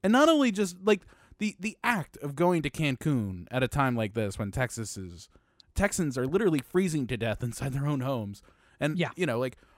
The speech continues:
Speaker 1: horrible, tragic stories of people who, who think, like, you know, "It's so cold in this house, I can't do it. I'm gonna close the garage and let the car run so that the heat gets in the house." And then you realize that you die from carbon <laughs> monoxide poisoning because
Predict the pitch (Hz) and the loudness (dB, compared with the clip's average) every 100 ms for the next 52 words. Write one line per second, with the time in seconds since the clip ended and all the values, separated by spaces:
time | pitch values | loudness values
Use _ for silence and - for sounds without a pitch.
0 | _ - - 277 247 143 - - 262 226 | _ -14 0 4 6 4 -4 0 0 0
1 | - 220 214 165 123 - 190 170 165 156 | -2 2 4 4 2 -4 0 0 0 -2
2 | - 165 - 165 156 147 127 - _ _ | -6 -4 -2 -2 0 0 0 -8 _ _
3 | _ _ _ - 156 135 139 - 175 170 | _ _ _ 0 2 4 2 2 2 4
4 | 170 156 143 151 147 143 131 143 117 147 | 2 0 -2 0 0 0 0 -2 0 4
5 | 151 127 123 120 156 151 131 120 120 135 | 4 4 0 0 2 2 2 -2 2 4
6 | 135 117 113 131 117 - 160 190 185 113 | 2 0 -2 -4 -6 -4 4 6 6 4
7 | 113 107 104 127 120 110 113 165 175 _ | 0 -2 -4 -2 -2 -4 -6 -6 -8 _
8 | _ _ _ 160 151 165 131 139 196 123 | _ _ _ -2 0 -2 -4 2 2 2
9 | - 147 156 151 151 160 147 139 127 117 | 0 -2 0 2 2 4 2 0 -4 2
10 | 147 147 127 131 147 135 - 160 180 - | 2 2 0 0 2 2 -2 0 0 -2
11 | 120 104 123 110 101 95 107 143 _ _ | -8 -6 -6 -6 -8 -10 -10 -14 _ _
12 | _ _ 143 151 131 123 | _ _ -2 2 2 -2